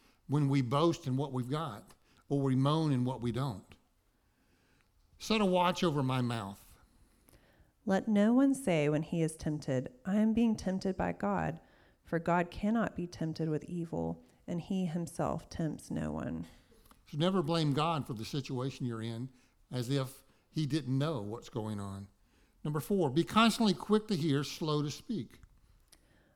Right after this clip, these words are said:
Speaker 2: Understand this, my dear brothers and sisters. You must all be quick to listen, slow to speak, and slow to get angry.
Speaker 1: Learn the gospel way of speaking to the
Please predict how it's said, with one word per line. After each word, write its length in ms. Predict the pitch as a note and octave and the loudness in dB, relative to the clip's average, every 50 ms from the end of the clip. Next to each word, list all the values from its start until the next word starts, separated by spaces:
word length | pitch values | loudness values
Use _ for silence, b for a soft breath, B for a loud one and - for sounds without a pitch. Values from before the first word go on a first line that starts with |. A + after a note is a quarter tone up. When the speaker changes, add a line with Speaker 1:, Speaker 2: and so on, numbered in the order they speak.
| b b - | b b 0
Speaker 2:
Understand 720 | G#3 G#3 A3 A#3+ B3 B3+ B3 - A#3+ A3+ A#3 A3+ A3 G#3 | 2 4 4 4 2 0 0 0 0 2 2 2 2 2
this, 320 | - D3 C#3 C#3+ - - | 2 2 0 0 -2 -4
my 120 | F3 E3 E3 | -2 -2 -2
dear 220 | E3 E3+ D#3+ D#3 | -2 -2 -2 -2
brothers 400 | D#3 - D#3 D3+ D#3+ D#3 D#3 E3 | 0 -2 -2 0 0 -2 -4 -4
and 140 | - - D#3+ | -6 -8 -6
sisters. 580 | - - D#3 D#3 - - E3 D#3 D#3+ E3 - b b b b b b b b b | -6 -6 -6 -6 -6 -8 -6 -6 -6 -6 -8 b b b b b b b b b
You 200 | - F3+ F#3 G#3+ | -2 2 2 4
must 240 | A#3 B3 B3 A#3+ B3 - | 4 4 2 2 0 0
all 220 | - G3 F#3+ F3+ E3+ | 0 2 4 4 2
be 120 | F3 E3 | 0 -2
quick 380 | - - - - F#3+ A3 - - | -6 -4 -2 -2 -2 -2 -2 -2
to 100 | - B3 | -2 0
listen, 560 | G#3+ F#3 D3+ - - - - - - - E3+ - - - | 2 2 2 0 -2 -4 -6 -4 -6 -6 -8 -12 -16 -20
slow 500 | - - - - - F3+ E3+ E3 E3+ E3+ | -20 -20 -14 -8 -4 0 2 2 2 0
to 180 | F3 - - | -2 -6 -12
speak, 560 | - - - - F3 E3 E3 E3+ - - - _ - | -16 -16 -12 -8 -8 -6 -6 -6 -8 -12 -14 _ -8
and 160 | F3+ D#3+ D3+ | -6 -6 -6
slow 380 | - - - E3 D#3+ D#3 C#3+ C3+ | -8 -8 -6 -4 -2 -2 -2 -4
to 160 | C#3 - E3 | -6 -8 -10
get 240 | E3 D#3 - - - | -8 -8 -8 -6 -6
angry. 500 | E3 D#3+ - - - A#1+ - - F3+ F3 - _ _ _ _ _ _ b b b b b b b b b b b b b b b b b b b b _ | -8 -8 -8 -10 -10 -12 -10 -12 -12 -14 -16 _ _ _ _ _ _ b b b b b b b b b b b b b b b b b b b b _
Speaker 1:
Learn 240 | - D#3 E3+ G3 A3 | 0 4 6 6 6
the 80 | G#3 G3 | 6 6
gospel 460 | D3+ F3+ E3 F3+ F3 - - F3+ D#3 | 4 4 2 2 0 0 0 0 2
way 180 | D3+ E3 D#3+ D3+ | 2 2 2 2
of 80 | B2+ | 0
speaking 560 | - - - - F#3 F#3 - - C3 C3 B2+ B2 | -2 -4 -2 0 0 0 0 0 0 0 0 0
to 140 | - D3 C3 | -2 -2 -2
the 220 | A#2 A#2+ A#2 | -2 -2 -4